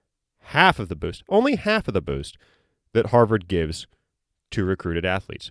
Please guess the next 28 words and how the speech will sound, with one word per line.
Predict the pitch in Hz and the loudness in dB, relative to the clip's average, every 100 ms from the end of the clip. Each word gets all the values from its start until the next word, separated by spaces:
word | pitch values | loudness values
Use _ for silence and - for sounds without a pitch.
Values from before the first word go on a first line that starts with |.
| - | -8
What | 107 | -2
were | 127 | 2
the | 147 | 4
results? | 151 202 233 - _ _ _ _ _ - | 6 6 4 -2 _ _ _ _ _ -2
The | 120 | 2
results | 117 135 - | 6 6 4
were | 160 | 0
that | 90 78 - - - | 0 -2 -6 -14 -6
the | 110 | -6
share | - 135 143 156 - | -2 2 2 2 -2
of | 101 101 - | -4 -4 -2
underrepresented | 123 143 120 110 113 95 87 87 | 0 2 2 0 0 -2 -2 -2
minority | 82 85 95 98 | -4 -2 -2 -2
students | - 90 98 101 107 | -4 -6 -4 -4 -4
actually | 117 - 156 190 | -4 0 2 2
increased | 226 165 101 - - _ _ _ | 2 2 0 -2 -12 _ _ _
from | 117 104 | -8 -4
twenty-eight | 113 104 95 101 - _ _ _ _ _ - | 0 2 2 0 -4 _ _ _ _ _ -6
to | 117 | -4
thirty | - 139 104 | 0 0 0
percent, | - 87 65 69 - - | -6 -12 -12 -12 -14 -8
and | 90 92 | -4 -4
the | |
proportion | - 117 - 151 - 151 | -4 -4 0 0 0 -4
of | 92 - | -4 -4
first-generation | - 160 151 - 127 120 107 107 113 | 0 2 0 -4 -2 0 0 -2 -6
college | - 92 95 98 | -6 -2 -2 -4
students | - 92 85 85 | -6 -4 -4 -6